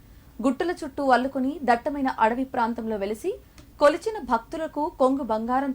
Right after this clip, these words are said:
చేస్తూ గ్రామస్తులను కాపాడుతున్న రంగనాయకుని ఆలయ నిర్మాణం, విగ్రహ ప్రతిష్టాపన పట్ల ఆ ప్రాంత ప్రజలు హర్షం వ్యక్తం చేశారు. సిద్దిపేట జిల్లా కొండపాక మండలం గిరాయిపల్లి గ్రామంలో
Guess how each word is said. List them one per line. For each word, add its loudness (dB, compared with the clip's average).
చేస్తూ -2
గ్రామస్తులను 4
కాపాడుతున్న 2
రంగనాయకుని 2
ఆలయ 2
నిర్మాణం, 0
విగ్రహ 0
ప్రతిష్టాపన -2
పట్ల 2
ఆ 10
ప్రాంత 0
ప్రజలు 0
హర్షం 0
వ్యక్తం -4
చేశారు. -8
సిద్దిపేట 8
జిల్లా 8
కొండపాక 4
మండలం 4
గిరాయిపల్లి 8
గ్రామంలో 6